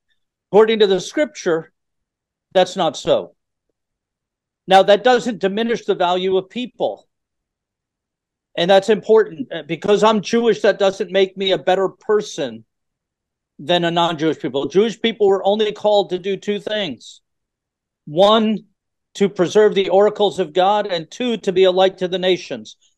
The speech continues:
Why were they a light to the nations? To attract the nations to the oracles of God.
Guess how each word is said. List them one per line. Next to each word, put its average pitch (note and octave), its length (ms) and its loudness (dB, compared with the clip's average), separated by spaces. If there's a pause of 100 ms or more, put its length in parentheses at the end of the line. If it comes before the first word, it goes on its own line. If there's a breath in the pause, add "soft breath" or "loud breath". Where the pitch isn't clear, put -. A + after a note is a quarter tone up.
(160)
Why D#3 320 4
were G3+ 220 8
they G3 200 4
a G3 60 4
light F#3+ 320 0
to G3+ 100 -4
the F#3+ 120 -2
nations? F#3+ 500 -6
To G3 160 -2
attract F#3+ 460 -2
the F#3+ 80 -2
nations F3+ 560 -4
to F#3 140 -2
the F3 120 -2
oracles F3 500 -2
of C#3 120 -14
God. C3 280 0